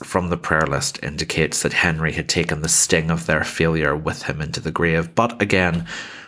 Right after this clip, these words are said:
we don't know what was happening in the innermost reaches of his heart. What we do know is that Adeliza was now at last released from both her husband's control and the exquisite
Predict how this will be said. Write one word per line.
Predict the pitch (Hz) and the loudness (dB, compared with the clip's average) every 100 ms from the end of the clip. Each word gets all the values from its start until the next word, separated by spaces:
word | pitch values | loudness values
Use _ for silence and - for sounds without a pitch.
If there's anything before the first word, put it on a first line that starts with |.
| - | -10
we | - | -2
don't | 101 98 69 | 4 4 4
know | 85 82 | 4 4
what | 76 - | 4 0
was | 73 - | 0 0
happening | 82 - 80 78 - | 0 0 -2 -4 -4
in | 80 73 | -6 0
the | 73 - 71 | 0 0 2
innermost | 82 78 78 - 65 | 2 4 2 -2 0
reaches | 82 82 71 71 - | 0 2 2 2 -2
of | - | -4
his | - - | -2 -2
heart. | - - - - - - _ _ - - _ _ | 0 -2 -2 -10 -10 -20 _ _ -20 -20 _ _
What | 101 90 | 0 2
we | 92 | -2
do | 90 110 131 | 2 4 6
know | 135 76 64 - - - - - - | 4 0 -2 -8 -20 -20 -20 -20 -8
is | - | -2
that | 98 - | 0 2
Adeliza | 101 120 113 113 104 107 95 | 4 6 4 4 4 4 4
was | 90 101 101 104 | 4 4 4 2
now | 98 92 92 - | 4 4 4 2
at | 90 95 | 0 0
last | 85 87 98 85 - - - | 0 2 4 4 0 -4 -6
released | 90 95 90 92 120 - | 2 4 4 2 2 -2
from | - 92 85 | 0 0 2
both | 85 85 - | 2 0 0
her | 85 | -2
husband's | 78 - 95 - 92 85 | 0 0 0 0 -2 -2
control | - - 78 - 87 90 117 - - - - - - | -6 -6 -4 0 2 2 0 -4 -20 -20 -20 -20 -2
and | 90 110 135 135 | 2 4 4 4
the | 120 - | 2 2
exquisite | 101 - - - 113 107 110 - | 0 0 0 2 2 2 0 -2